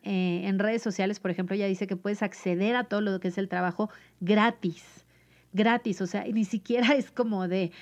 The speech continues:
"Ah, ¿quieres saber las cuatro preguntas? Son cien dólares, si quieres contestarlas, son trescientos dólares, ahora, ¿quieres que te las diga yo? Son mil dólares", ¿no? O sea, la verdad es que siento que está... Eh, pues,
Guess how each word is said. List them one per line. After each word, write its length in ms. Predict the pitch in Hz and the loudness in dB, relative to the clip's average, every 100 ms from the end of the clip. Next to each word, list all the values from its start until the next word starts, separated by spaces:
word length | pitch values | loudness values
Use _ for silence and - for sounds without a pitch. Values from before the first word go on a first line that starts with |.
| - - | -12 -2
"Ah, 280 | 415 180 160 | 0 0 0
¿quieres 180 | 262 294 | 0 2
saber 140 | 226 | 2
las 100 | 226 | 2
cuatro 180 | 226 226 | 0 0
preguntas? 320 | 208 214 381 | -2 0 -2
Son 240 | - 156 | -2 -6
cien 200 | 160 202 | -2 0
dólares, 440 | 277 415 277 202 175 | 2 2 2 0 0
si 100 | 226 | -2
quieres 200 | 415 480 | -2 -2
contestarlas, 600 | 415 392 359 466 262 160 | 0 -2 2 2 2 -2
son 280 | - 175 160 | -4 -6 -4
trescientos 640 | 170 160 262 359 349 294 | -6 -4 -2 0 2 2
dólares, 460 | 226 208 185 185 185 | 4 4 4 2 0
ahora, 260 | 320 320 180 | 2 2 2
¿quieres 240 | 175 240 | -2 -2
que 100 | 269 | -2
te 80 | 196 | -2
las 140 | 185 180 | 0 2
diga 140 | 208 | 2
yo? 220 | 196 285 | 2 0
Son 300 | 339 240 226 | 0 0 0
mil 100 | 381 494 | -2 0
dólares", 320 | 330 214 170 208 | 2 0 -2 -4
¿no? 180 | 226 339 - - - _ | -4 -4 -12 -20 -20 _
O 120 | 214 | -2
sea, 160 | 196 220 | 2 2
la 140 | 220 | 4
verdad 300 | 214 220 226 | 2 2 0
es 160 | 262 - | -2 -2
que 120 | 202 | -6
siento 400 | 190 208 196 214 | -2 -4 -2 -4
que 80 | 190 | -4
está... 320 | 175 196 190 - | -2 -2 -4 -4
Eh, 420 | 185 175 165 170 - _ _ _ - _ 190 - | -2 -2 -2 -6 -12 _ _ _ -20 _ -14 -6
pues, 280 | 202 180 | -6 -6